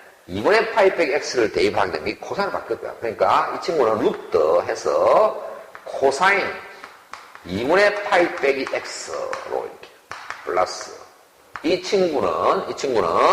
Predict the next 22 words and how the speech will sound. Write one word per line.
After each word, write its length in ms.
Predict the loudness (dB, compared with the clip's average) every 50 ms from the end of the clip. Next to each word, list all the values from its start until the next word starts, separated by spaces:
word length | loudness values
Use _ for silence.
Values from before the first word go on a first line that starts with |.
| 4 2 0 -4 -8 -12 -12 -16 -18 -20 -20 -6 -4
루트에서 560 | -4 -4 -2 0 2 2 2 2 0 -4 -4
사인, 840 | -4 -4 -2 2 4 4 6 6 4 4 2 -2 -4 -4 -8 -10 -12 -14 -14
사인 560 | -10 -6 -2 -2 0 0 0 0 0 -2 -4 -6 -6 -6
이분의 460 | -6 0 0 2 2 2 0 0 -4
파이 300 | -4 -2 -2 -2 -2 -4 -2
빼기 300 | -2 -2 -2 -2 -6 -8 -6 -6
X로. 460 | -6 -6 -6 -8 -10 -10 -10 -10 -10 -10 -12 -12 -12 -14 -14 -14 -16 -18 -18 -20 -20 -20 -20 -20 -20 -20 -20 -20 -20 _ _ _
지금 180 | -8 -6 -6 -4
어떻게 180 | -4 -4 0 0
하는지 160 | 2 4 4 4
알겠습니까? 840 | 4 4 0 2 2 2 4 4 6 4 4 2 0 -8 -10 -12 -14 -16 -18 -20 -20 -20 -20 -20 _ _ _ _ _ _ _ _ -20 -20 -20 -20 -20 -20 -14 -4
왜 140 | 0 4 4
X 200 | 4 4 4 4
그림이 280 | 4 6 6 6 4 2
있으니까 340 | 0 -2 -2 -2 2 4 4
이거 140 | 4 6
가지고 240 | 4 4 4 4 4
한번 140 | 4 4 2
생각해 300 | 0 2 2 2 2 2
본 100 | 0 2
거야. 160 | 2 0 0 -2 -12 -16 -18 -20 -20 -20 -20 -20 -20 -20 -20 -14 0
분자는 460 | 2 4 6 6 6 4 4 2 0